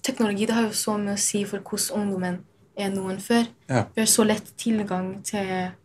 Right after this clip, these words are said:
Speaker 1: alt på nett.
Speaker 2: Mhm.
Speaker 1: Så jeg tror det påvirker kanskje hvordan ungdommer i dag tenker
Speaker 2: Mhm.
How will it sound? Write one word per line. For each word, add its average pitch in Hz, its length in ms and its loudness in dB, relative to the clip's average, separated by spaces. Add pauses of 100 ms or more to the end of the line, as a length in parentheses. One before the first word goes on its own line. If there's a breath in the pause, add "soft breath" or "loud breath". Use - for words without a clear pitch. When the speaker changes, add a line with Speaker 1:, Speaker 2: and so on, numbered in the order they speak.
(360)
Speaker 1:
alt - 600 2 (380)
på 233 80 4
nett. - 420 0 (140)
Speaker 2:
Mhm. 110 260 -2 (580)
Speaker 1:
Så 269 100 0
jeg 247 80 2
tror 277 140 2
det 262 160 0
påvirker 208 560 4
kanskje 233 260 0
hvordan - 540 -2 (480)
ungdommer 208 320 2
i 196 40 -4
dag 190 500 -4 (420)
tenker 226 480 0 (100)
Speaker 2:
Mhm. 113 300 2